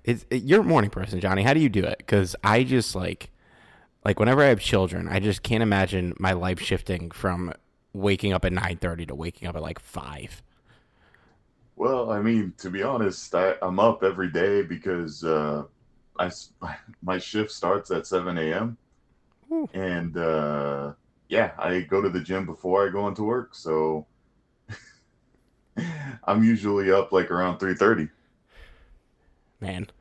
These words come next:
Speaker 1: built different. <laughs> Uh, yeah, so today's podcast,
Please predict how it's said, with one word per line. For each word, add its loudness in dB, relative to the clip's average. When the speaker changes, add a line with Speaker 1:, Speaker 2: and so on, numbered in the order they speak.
Speaker 1:
built 4
different. -2
<laughs> -2
Uh, 6
yeah, 4
so 4
today's 2
podcast, 0